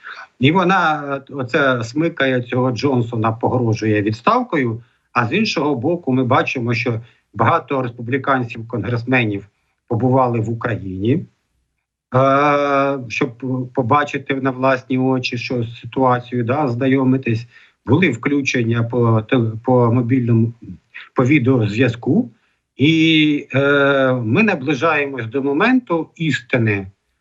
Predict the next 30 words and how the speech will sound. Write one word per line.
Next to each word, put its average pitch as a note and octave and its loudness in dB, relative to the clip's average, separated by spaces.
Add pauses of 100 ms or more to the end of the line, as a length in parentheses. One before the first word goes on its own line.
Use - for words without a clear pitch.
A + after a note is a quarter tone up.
(160)
чи C#3 0
зрозуміла E3 2
більшість C3 -4
трампістів, C#3+ -2
що C3 -2
вони D#3 2
більше C3 0
не A#2+ 0
мо-, D3 0
вірніше, B2+ 0
республіканців C3+ 0
в - -20
Палаті, D3+ 0 (240)
е, B2+ -2
представників, C#3+ -2 (320)
що - 0
вони D#3+ 2
більше D3+ -2
не D3+ 2
можуть B2 0
грати B2+ -2 (280)
в F#2+ -10
гру C#3+ 0
Трампа, D#3+ 0
яка, C3+ -2
по A#2+ -4
суті, D#3+ -4
виявляється B2 0
по A#2+ -4
факту, B2+ 0